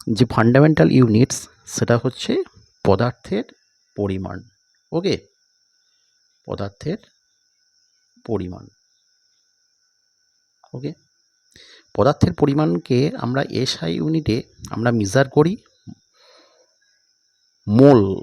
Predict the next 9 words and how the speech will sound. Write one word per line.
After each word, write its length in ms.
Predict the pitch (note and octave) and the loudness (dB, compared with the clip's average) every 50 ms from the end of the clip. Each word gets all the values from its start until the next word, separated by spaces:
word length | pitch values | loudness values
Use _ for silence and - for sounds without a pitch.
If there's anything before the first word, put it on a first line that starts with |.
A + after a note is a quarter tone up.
| - _ _ _ _ _ _ _ _ _ _ | -12 _ _ _ _ _ _ _ _ _ _
ঠিক 140 | - E3+ F#3+ - F3 | -10 -8 -8 -8 -10
আছে, 180 | - - - - - G2+ _ _ _ _ _ _ - | -12 -12 -20 -20 -20 -20 _ _ _ _ _ _ -14
মোল 280 | - G#2 A2 A#2 G#2 F#2+ F2+ E2 - _ _ _ _ _ _ _ _ _ _ _ _ _ _ _ _ _ _ _ _ _ _ - | -8 -6 -4 -4 -4 -4 -8 -10 -12 _ _ _ _ _ _ _ _ _ _ _ _ _ _ _ _ _ _ _ _ _ _ -12
বা 160 | F#2+ G2 A#2 E3 A3+ _ _ _ _ _ _ _ _ _ _ _ _ _ _ _ _ _ _ - | -10 -10 -8 -10 -12 _ _ _ _ _ _ _ _ _ _ _ _ _ _ _ _ _ _ -14
এমওএলই। 1700 | - F#2 F2+ F#2+ G#2 B2+ F#3 C#4+ _ _ _ _ _ _ _ _ _ _ _ _ _ _ _ _ _ - F#2 F#2+ - D3 G3 _ - F#2+ - - _ _ _ _ _ _ _ _ _ _ | -10 -10 -8 -8 -8 -8 -8 -10 _ _ _ _ _ _ _ _ _ _ _ _ _ _ _ _ _ -12 -10 -10 -10 -10 -14 _ -16 -18 -18 -18 _ _ _ _ _ _ _ _ _ _
ওকে, 200 | - - A#2+ C#3 D3+ _ _ _ _ _ _ _ _ - _ _ _ _ _ _ _ - - | -16 -14 -14 -14 -16 _ _ _ _ _ _ _ _ -20 _ _ _ _ _ _ _ -8 -4
এবার 200 | G#2 A#2 C#3 E3 - - - | 0 0 0 0 -2 0 0
এর 100 | C3+ D3 - - - - | 0 2 0 0 -2 -2
সিম্বলটা 520 | - - B2+ C3 C3+ C3+ C#3+ D3+ D#3 - | 0 0 0 2 4 4 2 2 2 -2